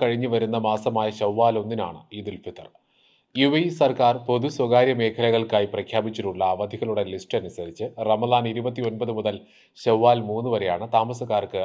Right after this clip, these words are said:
അവധി ലഭിക്കുക. റമദാൻ മുപ്പത് ദിവസം നീളുകയാണെങ്കിൽ ഏപ്രിൽ പത്തിനാകും ഈദ്. എന്നാൽ റമദാൻ ഇരുപത്തിയൊൻപത് ദിവസം മാത്രമാണെങ്കിൽ ഏപ്രിൽ ഒൻപതിന് ഈദുൽ ഫിത്തർ ആഘോഷിക്കും.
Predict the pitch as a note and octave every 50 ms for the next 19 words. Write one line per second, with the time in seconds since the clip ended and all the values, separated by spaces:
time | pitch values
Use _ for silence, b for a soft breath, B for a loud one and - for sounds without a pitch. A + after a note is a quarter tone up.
0 | F#2+ A2 G#2+ G#2 A2 G#2+ G#2 G2 F#2 F2 - - E2+ - D#2+ E2 F2 - _ _
1 | b b b b b b b b - A2 B2 B2+ D3 D3+ E3 E3 D#3+ D3+ C#3+ -
2 | - E3+ E3+ F3 D3+ C#3+ C#3 C#3 - D3 C#3 C3+ C3 B2+ C3 B2+ C3+ C#3 C3 B2
3 | B2 B2 A#2+ B2 A#2+ A2+ A2+ A#2 A#2+ A#2+ A#2 A#2+ A2+ G#2+ G#2+ - B2+ A#2+ A2 G2+
4 | F#2 G2 F2 E2+ - - F2+ F2+ F2 D2+ - _ _ b b b b b b b
5 | b - B2 C3 C3 A2 G2 E2+ - - A2+ B2 B2 B2 C3+ C#3 C3+ C3+ B2+ A#2+
6 | B2+ B2+ C#3 C3 C3+ B2+ A#2+ A#2+ B2 A#2+ A#2 A2 A2+ A#2 A2+ - B2+ A2+ A2+ A2+
7 | A2+ A2+ A#2+ A#2 A2+ A2+ A2+ A2+ A#2 B2 C#3+ C3 A2+ A2 A2 A2 G#2+ G#2 G#2+ G#2+
8 | A2+ A2+ A#2 G#2+ G#2 F2+ F2 - _ - G#2 G#2 G#2+ G#2+ - - G2 F#2 G2 F#2
9 | F#2+ F#2 - - - - - - -